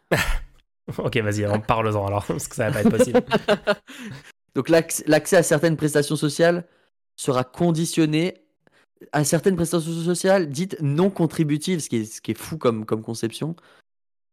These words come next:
Speaker 2: Euh, parce que toutes les, les prestations sociales contributives, on partait du principe que c'était de l'argent qui tombait du ciel et qu'il fallait nous l'enlever, tu sais, jusqu'à maintenant.
Speaker 1: Mhm.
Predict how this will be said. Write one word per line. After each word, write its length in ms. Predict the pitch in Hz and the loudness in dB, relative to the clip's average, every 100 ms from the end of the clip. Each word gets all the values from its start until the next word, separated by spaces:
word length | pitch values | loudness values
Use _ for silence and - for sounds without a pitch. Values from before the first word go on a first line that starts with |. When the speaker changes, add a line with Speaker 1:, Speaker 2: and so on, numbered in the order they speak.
| - | 0
Speaker 2:
Euh, 280 | 117 113 135 | 0 0 -4
parce 180 | 135 - | -4 4
que 340 | 135 113 - | 4 4 0
toutes 180 | - 151 | -4 2
les, 120 | 151 | 2
les 240 | 143 143 | 2 0
prestations 580 | 131 131 147 131 143 151 | 0 -2 -2 2 2 2
sociales 460 | 147 143 - 151 143 | 0 2 4 4 4
contributives, 520 | 143 139 139 135 170 | -2 0 0 0 0
on 80 | 135 | 0
partait 260 | 120 123 | -2 -2
du 60 | 127 | -4
principe 340 | 127 123 151 | -2 -2 -4
que 100 | - | -4
c'était 320 | 120 117 117 117 | -4 -4 -4 0
de 40 | |
l'argent 360 | 113 110 123 135 | 2 2 0 -4
qui 80 | - | -6
tombait 240 | 120 120 | -2 -2
du 140 | 113 | -2
ciel 340 | 113 131 131 123 | -2 2 4 4
et 60 | |
qu'il 120 | 117 - | -2 -2
fallait 200 | 117 117 | -2 0
nous 140 | 117 | -2
l'enlever, 280 | 117 117 143 | -2 0 0
tu 60 | |
sais, 220 | 139 151 - - | 0 -2 -4 -14
jusqu'à 220 | 120 - | -6 -2
maintenant. 340 | 120 117 139 - - | 0 0 -2 -4 -6
Speaker 1:
Mhm. 260 | 117 117 | -4 -2